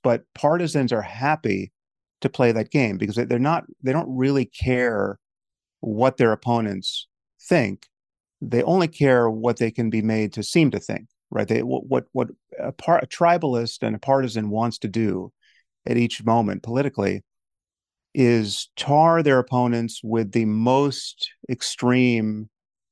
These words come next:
and however tenuously plausible version of what they can seem to mean, right? And then they just wanna hold them to that, uh, no matter how uncharitable that is, no matter how dishonest that is,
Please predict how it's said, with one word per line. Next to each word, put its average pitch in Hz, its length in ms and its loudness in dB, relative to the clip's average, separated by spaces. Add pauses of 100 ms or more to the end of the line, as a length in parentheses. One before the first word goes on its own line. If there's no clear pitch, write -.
(140)
and 107 340 -2
however 113 340 0
tenuously 117 640 -4
plausible 110 720 -2
version 101 600 -2 (420)
of 113 140 -10
what 107 160 0
they 104 140 0
can 101 260 -6
seem 117 600 0
to 101 160 -6
mean, 101 480 -4 (160)
right? 107 320 -2
And 123 140 0
then 135 120 2
they 143 80 2
just 131 200 -2
wanna 123 160 2
hold 139 280 -2
them 120 160 -4
to 160 220 0
that, 101 320 0 (640)
uh, 110 240 -4
no 110 100 0
matter 117 180 4
how 127 300 0
uncharitable 117 540 0
that 101 180 0
is, 101 200 -2
no 113 80 -6
matter 107 160 -4
how 113 80 -2
dishonest 117 560 0
that 95 140 0
is, 98 300 -6